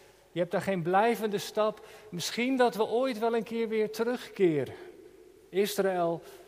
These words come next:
blijft toch het beloofde land. Maar het feit van dat vreemdelingschap roept ook wel iets van eenzaamheid op.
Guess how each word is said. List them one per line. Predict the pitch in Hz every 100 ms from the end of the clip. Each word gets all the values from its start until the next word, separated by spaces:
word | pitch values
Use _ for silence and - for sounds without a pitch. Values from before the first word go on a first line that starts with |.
| - - - - - 160
blijft | 160 160 -
toch | 185 165 -
het | 165 - - -
beloofde | 147 147 156 175 - 160
land. | 170 180 104 - - - - - - _ _ _ _ _ _ _ - _ _ _ _ _ _ _ _ _ _ _ _ -
Maar | 151
het | 151
feit | 185 196 196
van | 202
dat | 175 170
vreemdelingschap | - - - 170 196 226 220 208 208 214 - - 196 185 - - - - - _ _ _
roept | 170 220 220
ook | 208 202
wel | 196
iets | 185 220 -
van | 196 190 190 -
eenzaamheid | 214 247 220 190 170 143 151 123 - -
op. | - 143 -